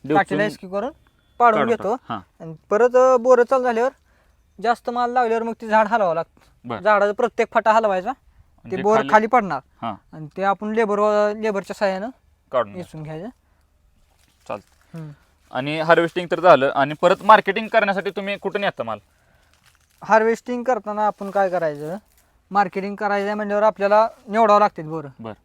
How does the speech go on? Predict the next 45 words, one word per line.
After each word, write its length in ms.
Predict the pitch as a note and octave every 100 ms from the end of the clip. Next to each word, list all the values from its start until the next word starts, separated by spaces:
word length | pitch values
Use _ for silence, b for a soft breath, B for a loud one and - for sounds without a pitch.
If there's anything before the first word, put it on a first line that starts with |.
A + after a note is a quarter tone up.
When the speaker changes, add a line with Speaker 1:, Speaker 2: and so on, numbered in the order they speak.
| -
Speaker 2:
बोरं 260 | F3 F#3+
सगळी 180 | F#3+ G#3
निवडायची, 420 | G#3 G#3+ F3+ F3
बोऱ्याचं 440 | F#3+ G3+ G#3 G3 F#3+
बी 120 | A3 - _ _ _ -
चमेली, 400 | F#3+ G3+ G3 G#3+
Speaker 1:
हां. 100 | A3+
Speaker 2:
उमरान, 380 | G3+ F#3+ F#3+ F#3+
पिकलं, 540 | F#3 - F3+ F3+ F3 E3 _ _ _ -
Speaker 1:
हां, 80 | B2
म्हणजे 160 | A2
Speaker 2:
गोळे, 140 | G#3 C#3+
Speaker 1:
यात 100 | E3+
बी 120 | F#3
प्रकार 320 | G3 F#3+ F3+
असतात. 260 | F3 - G#2+ -
Speaker 2:
अशाच 320 | E3 D#3+ G3+ G3 -
प्रकार 260 | G3+ G#3+
आहेत. 140 | G3+ D#3 _ _ -
Speaker 1:
हां. 120 | A2+
Speaker 2:
हां. 280 | F#2 D#3+ D3+ C#3+ _
Speaker 1:
एक 180 | C3 C#3
नंबर, 260 | D3 C#3 C3+
दोन 180 | C3+ C#3
नंबर, 220 | C3+ C3+
तीन 180 | - C3+
नंबर 220 | C3 C3
माल 180 | C3+ C#3+
असतात 220 | - G#2+
ह्यात 120 | G#2+
पण. 360 | - _ _ F3
Speaker 2:
एक 180 | G3
नंबर 260 | A3+ A3+ A#3
म्हणजे 300 | A#3 A3+ A#3+
चमेली 200 | A#3 A#3
एक 200 | A3+ G#3+
नंबर 180 | G3+ F#3+
झाला. 300 | F3+ D3+ C#3 -
Speaker 1:
बरं. 140 | A#2 G#2+
Speaker 2:
हां. 360 | - E3 D3+ D3 _ -
Speaker 1:
आणि 100 | A2+
दोन 180 | C3+ C#3+
नंबर 220 | C#3+ D3
म्हणलं 240 | D3+ C#3
तर? 80 | C3+